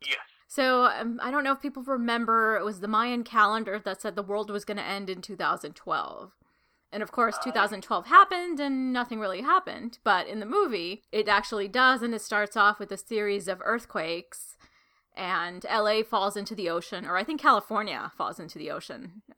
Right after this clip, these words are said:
Speaker 2: If I rem-, <laughs> I don't remember exactly. But basically, the earth is rearranging itself. And what's interesting is that the governments had, uh, gotten together and they'd created these giant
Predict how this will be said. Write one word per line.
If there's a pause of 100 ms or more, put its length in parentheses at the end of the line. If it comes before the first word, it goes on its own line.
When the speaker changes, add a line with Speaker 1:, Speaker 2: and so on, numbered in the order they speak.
(100)
Speaker 2:
If
I
rem-,
<laughs>
I
don't
remember
exactly.
But
basically,
the
earth
is
rearranging
itself. (1120)
And
what's
interesting
is
that
the
governments
had,
uh,
gotten
together
and
they'd
created
these
giant